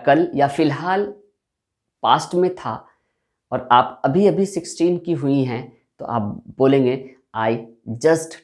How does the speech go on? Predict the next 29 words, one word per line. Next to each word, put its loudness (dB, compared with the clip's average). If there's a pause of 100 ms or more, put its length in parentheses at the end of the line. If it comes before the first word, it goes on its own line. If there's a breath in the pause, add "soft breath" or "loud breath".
(140)
turned -2
sixteen, -12 (680)
I -2
have 2 (440 soft breath)
just 2 (220)
turned -2
sixteen"। -16 (760)
जी -8
हाँ, -12 (340 loud breath)
और 4
अगर 4
आपका 0
बर्थडे 0
आने 6
वाला 0
है, -14 (480)
आप -4
सोलह 4
साल 0
की -2 (320)
होने 6
वाली -2
हैं, -14 (680)
जैसे 0
ये 6
नवंबर 4
चल -6
रहा -10
है -20